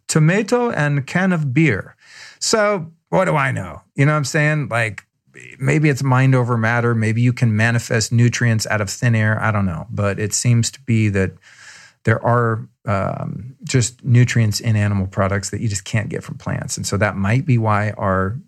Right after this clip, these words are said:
Facebook group member here is like, "Wow, I'm feeling lightheaded and dizzy." Um, so again, to come off of that, my recommendation would be bone broth. Uh, ethically speaking,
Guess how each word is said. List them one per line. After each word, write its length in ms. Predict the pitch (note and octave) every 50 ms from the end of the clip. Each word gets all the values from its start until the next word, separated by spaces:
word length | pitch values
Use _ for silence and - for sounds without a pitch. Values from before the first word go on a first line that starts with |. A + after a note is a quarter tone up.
| _ _
Facebook 420 | - - - A#2+ A2 - - A2+ G#2
group 180 | - A2 G2
member 340 | G2 G#2+ B2 D3 D#3 D3 B2+
here 200 | A#2+ B2 A2+ A2+
is 120 | A2 G2+
like, 180 | G#2 G#2 G2 -
"Wow, 180 | C3+ D#3 F3 C#3
I'm 120 | A#2 A2+
feeling 300 | - - C3 B2 A#2 A2
lightheaded 520 | G#2+ A2+ A#2 A#2 A2 A#2+ A#2 A2 A2+ G#2
and 140 | G#2+ G#2 G#2
dizzy." 380 | G2+ A#2+ A#2+ G#2+ G#2 F#2+ - -
Um, 340 | - G2+ G2 G2 F#2+ G2 G2
so 380 | - - G#2+ - - F#2 - - - - - - _ _ _
again, 400 | - A#2 G#2+ B2+ B2 A2+ G2+ G2
to 540 | F#2+ - - A2+ G#2+ G#2 G#2 G2+ G2+ G2+ A2 - - - - - - - - - - _ _
come 200 | - - B2 A#2
off 220 | A2 A#2 B2+ C3 -
of 80 | D3
that, 260 | C#3+ C#3 C#3+ C#3 C#3 -
my 100 | A2+ A2
recommendation 760 | A2 A2 A2 G#2+ - A#2+ A2 G#2 G#2+ G#2+ G#2+ G2+ - A2+ G#2+
would 100 | G2+ G2
be 240 | G#2 G2+ G2+ G2 F#2+
bone 320 | G2 G2 A2+ A#2 B2 A#2+
broth. 480 | A#2 B2 A#2+ A#2+ A#2+ A#2+ A#2+ - - -
Uh, 260 | - G2+ G2 G2 F#2 -
ethically 420 | A#2+ A#2+ B2 - C#3+ B2+ - B2+
speaking, 800 | A2+ - - - A#2+ A2 - - A#2+ A#2 A2+ A2+ A2 A2 G#2+